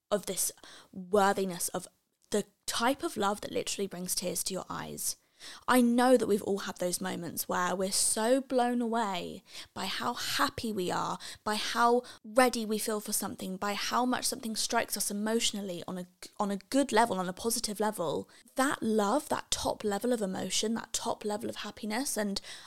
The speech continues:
and, and pure love and magic is available to us all the time, and you're worthy of it. But if it was past you right now,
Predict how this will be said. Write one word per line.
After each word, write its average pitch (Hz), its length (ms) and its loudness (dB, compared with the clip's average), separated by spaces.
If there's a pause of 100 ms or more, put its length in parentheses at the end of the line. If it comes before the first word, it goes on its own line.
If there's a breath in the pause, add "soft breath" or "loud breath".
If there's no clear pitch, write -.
(140 loud breath)
and, 202 340 -2
and 196 300 0 (140)
pure 311 280 0
love 226 320 2
and 185 160 -4
magic 196 560 -6 (500 loud breath)
is 240 140 0
available 254 440 2
to - 180 -6
us 196 260 -4
all 226 160 -4
the 220 80 -2
time, 196 420 -4
and 202 160 -2
you're 220 120 2
worthy 220 420 0
of 185 140 -4
it. - 180 -4 (340 loud breath)
But - 120 4
if 233 100 0
it - 80 0
was 247 80 2
past - 500 -2
you 208 120 0
right - 160 -4
now, 185 400 -4